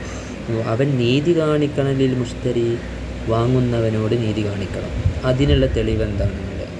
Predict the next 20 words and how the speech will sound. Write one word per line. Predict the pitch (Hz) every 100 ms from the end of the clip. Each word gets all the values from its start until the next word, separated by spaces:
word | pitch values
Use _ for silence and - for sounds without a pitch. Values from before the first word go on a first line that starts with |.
| 113
വൗഫു, | 117 135 139 -
അതിൻ്റെ | 160 131 120 120 120
തെളിവ് | 120 113 117
ഇതാ, | 117 113 113 - - - - -
വൗഫുൽ | 107 113 117 - 131 127
കൈല | 127 120 117
ഇദാ | 120 117 120 120
കിൽത്തും | 117 120 113 - 120 117
വ | 117 117
വസിനു | 117 113 120 120 120
ബിൽ | 117 120
കിസ്താസിൽ | - - - 120 117 - 120
മുസ്തഖീം. | 120 117 - 113 - 117 110 - - 117
വൗഫു, | 123 139 139 - 151 156
നിങ്ങൾ | 151 135 131 135 127 - - - - - - - - - - - - - - -
പൂർത്തിയാക്കണം, | - 165 180 - - 185 151 123 - 117 104 - - - - - -
പൂർത്തിയാക്കി | 147 147 - 175 165 156 160
നൽകണം, | 147 123 113 117 113
അൽ | 131 127 -
കൈല | 120 117